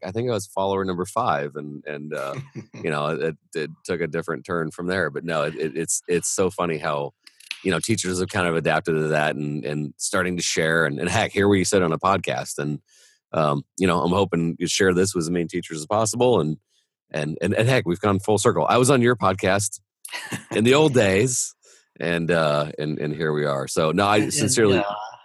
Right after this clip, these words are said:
Speaker 2: I enjoy doing my podcast. Um, just, just to mention, if pe-, if, you know, any of the listeners are wondering, "Well, what's, what happened to the podcast?"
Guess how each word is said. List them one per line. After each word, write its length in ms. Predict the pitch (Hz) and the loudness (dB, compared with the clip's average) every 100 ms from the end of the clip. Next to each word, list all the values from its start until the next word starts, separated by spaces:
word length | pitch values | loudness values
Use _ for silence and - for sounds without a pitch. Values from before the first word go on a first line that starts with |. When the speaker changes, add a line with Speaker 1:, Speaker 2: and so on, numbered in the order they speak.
| _ _ _ _ | _ _ _ _
Speaker 2:
I 140 | 135 156 | -4 -2
enjoy 400 | 123 113 131 110 | 0 2 2 4
doing 260 | 127 139 | 2 2
my 140 | 101 92 | 0 -2
podcast. 920 | - 113 113 113 90 98 - - - | -2 -2 -2 -4 -4 -4 -8 -10 -8
Um, 220 | 98 87 | -8 -8
just, 440 | - 113 - - | -6 -6 -6 -8
just 240 | - - - | -6 -6 -6
to 80 | - | -6
mention, 320 | 107 110 107 | -6 -4 -4
if 160 | 98 - | -6 -6
pe-, 120 | 139 | -6
if, 260 | 110 95 113 | -6 -8 -8
you 100 | 98 | -6
know, 100 | 95 | -6
any 120 | 98 | -8
of 60 | |
the 80 | 92 | -8
listeners 420 | 98 - 95 90 | -8 -8 -8 -8
are 80 | 95 | -10
wondering, 420 | 85 98 87 87 | -10 -10 -10 -14
"Well, 160 | 92 92 | -12 -10
what's, 400 | 104 98 - - | -10 -10 -14 -10
what 140 | 104 | -10
happened 300 | - 127 110 | -6 -8 -8
to 80 | 85 | -14
the 80 | 82 | -14
podcast?" 640 | - 82 - 85 82 - | -16 -16 -16 -14 -12 -14